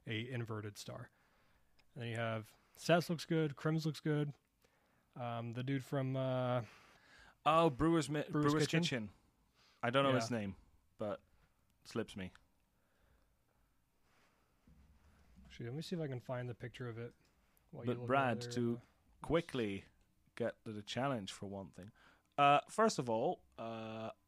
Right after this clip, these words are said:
Speaker 2: I see, which I didn't pay attention to at first, um, playing Pioneer Author Carnage cards, twenty-fourth, Niftalite. Um, but twenty-third place, Brad.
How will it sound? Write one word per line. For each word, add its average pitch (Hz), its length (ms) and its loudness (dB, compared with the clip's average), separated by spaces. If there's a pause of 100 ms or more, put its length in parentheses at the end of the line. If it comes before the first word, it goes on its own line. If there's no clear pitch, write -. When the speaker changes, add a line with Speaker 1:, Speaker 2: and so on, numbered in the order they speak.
(120)
Speaker 2:
I 110 680 -8 (400)
see, 110 960 -6 (100)
which 120 220 -12
I 107 120 -8
didn't 101 420 -10
pay 98 200 -12
attention 107 600 -6
to 95 160 -10
at 87 100 -16
first, - 600 -10 (800)
um, 113 600 0 (540)
playing 139 360 6
Pioneer 117 440 4
Author 113 500 0 (240)
Carnage 113 300 2
cards, - 400 2 (640)
twenty-fourth, 107 560 -4 (180)
Niftalite. 117 420 -8 (920)
Um, 139 960 0
but 143 400 4
twenty-third 156 960 2
place, 98 420 -2
Brad. 76 460 -8